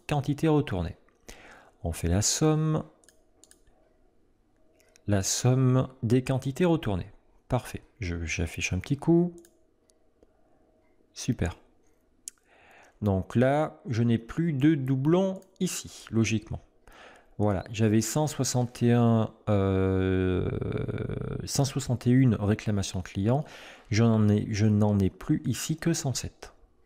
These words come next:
Parfait. Donc, ça, je vais renommer.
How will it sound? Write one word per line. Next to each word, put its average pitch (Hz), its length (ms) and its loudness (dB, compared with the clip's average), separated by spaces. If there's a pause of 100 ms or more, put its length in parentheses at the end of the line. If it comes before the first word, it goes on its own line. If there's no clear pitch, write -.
(1040)
Parfait. - 340 -4 (1040)
Donc, 92 580 -4 (300)
ça, - 500 -2
je 98 200 0
vais 85 120 0
renommer. 120 540 2